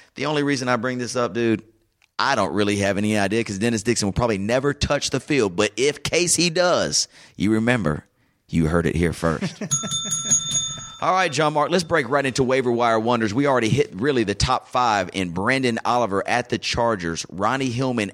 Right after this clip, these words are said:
at the Broncos, Andre Williams at the Giants, and Benny Cunningham at the Rams. Here's some other dudes to talk ab-, or think about. Fred Jackson goes out with the Buffalo Bills game with an injury. C J Spiller comes in.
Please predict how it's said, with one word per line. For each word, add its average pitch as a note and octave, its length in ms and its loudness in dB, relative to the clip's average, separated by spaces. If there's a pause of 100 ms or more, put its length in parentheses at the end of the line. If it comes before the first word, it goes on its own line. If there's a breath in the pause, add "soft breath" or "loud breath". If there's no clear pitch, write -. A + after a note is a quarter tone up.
at B2 240 -4
the A#2+ 40 -4
Broncos, G#2 640 -2 (300 loud breath)
Andre B2+ 400 -2
Williams A#2+ 460 -2
at A#2 240 -4
the G#2+ 80 -6
Giants, G#2 520 -4
and F2+ 240 -6
Benny B2+ 280 0
Cunningham G#2+ 600 -4 (380 loud breath)
at G#2 240 -4
the G#2 80 0
Rams. G2 440 -2
Here's C#3+ 240 -2
some C3 120 -2
other B2+ 220 0
dudes G2+ 280 2
to - 100 -14
talk G#2+ 260 2
ab-, - 180 -8
or E2+ 80 0
think A#2+ 220 0
about. D2+ 260 -2 (300 loud breath)
Fred C3+ 240 0
Jackson B2+ 420 -2
goes A#2 300 0
out A#2 320 0
with G#2 140 0
the G2+ 80 0
Buffalo A2+ 340 0
Bills A2 260 2
game G2 240 0
with G#2 160 0
an G2+ 100 0
injury. E2+ 460 0 (140 loud breath)
C - 180 -4
J A#2+ 140 2
Spiller C3 380 0
comes A#2+ 360 -2
in. A2+ 280 0